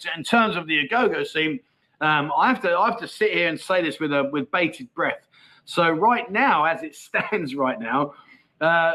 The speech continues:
we've got a jacuzzi in Escape, and, um, I don't know where this actually came from. Like, Stephen just, <laughs> he, he just sits there, and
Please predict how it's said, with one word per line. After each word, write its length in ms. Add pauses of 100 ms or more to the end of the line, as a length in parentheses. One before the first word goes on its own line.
(120)
we've 260
got 200
a 140
jacuzzi 800
in 480 (240)
Escape, 480 (360)
and, 260
um, 360 (1300)
I 120
don't 220
know 140
where 180
this 160
actually 320
came 260
from. 220
Like, 180
Stephen 440
just, 180
<laughs> 180
he, 260 (360)
he 100
just 340
sits 280
there, 280 (540)
and 240